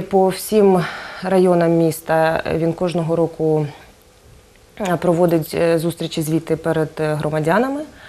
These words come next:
Вільні, відкриті, тобто кожен може прийти, вислухати, задати питання. Е, депутати також будуть продовжувати звітуватися, ну, до-, доки, до-, доки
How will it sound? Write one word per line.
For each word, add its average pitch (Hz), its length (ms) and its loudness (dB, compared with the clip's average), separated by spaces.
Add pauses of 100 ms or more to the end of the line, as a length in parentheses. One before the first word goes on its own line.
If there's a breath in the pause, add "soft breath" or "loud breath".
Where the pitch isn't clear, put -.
(360 loud breath)
Вільні, 190 280 4
відкриті, 180 460 0
тобто 165 240 -8
кожен 165 340 -4
може 160 240 -4
прийти, 262 580 0
вислухати, 226 600 0
задати 165 340 -2
питання. 254 560 -2 (720 loud breath)
Е, 165 220 0
депутати 226 500 2
також 190 360 0
будуть 175 340 -2
продовжувати 165 1000 0
звітуватися, 226 840 -2
ну, 214 180 0
до-, 202 260 4
доки, 262 400 6
до-, 220 180 6 (160)
доки 277 200 6